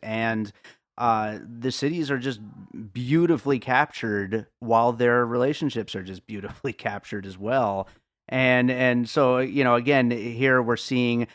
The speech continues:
for portions of, of the short runtime anyway,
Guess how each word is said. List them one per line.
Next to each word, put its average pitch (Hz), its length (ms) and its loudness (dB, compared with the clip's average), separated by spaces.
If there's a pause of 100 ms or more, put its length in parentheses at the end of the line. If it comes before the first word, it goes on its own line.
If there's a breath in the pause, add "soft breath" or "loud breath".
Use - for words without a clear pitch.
(140 soft breath)
for 170 180 4
portions 135 640 2
of, 113 300 0
of 107 220 0
the 107 100 -4
short 113 420 -2
runtime 104 520 -4
anyway, 101 540 -4